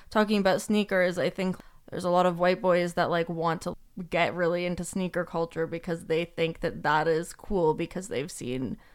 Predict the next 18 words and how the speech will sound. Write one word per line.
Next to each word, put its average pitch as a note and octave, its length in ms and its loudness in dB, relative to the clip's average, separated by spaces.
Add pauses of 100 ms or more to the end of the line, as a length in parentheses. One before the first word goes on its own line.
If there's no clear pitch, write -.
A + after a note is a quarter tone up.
(120)
the E3+ 80 -4
Black E3 260 4
community E3+ 920 0 (720)
wearing F3 520 2
them, E3 340 0 (140)
and, F3 240 0
like, D#3 340 -4
they F#3 140 0
get F#3 220 2
to F#3 100 -4
buy E3 260 2
proximity F3 640 -2
without E3+ 340 0
actually C#3 480 2
experiencing C#3+ 960 -4
what G2+ 140 -6
it F#2 100 -8
means. G#2 400 -8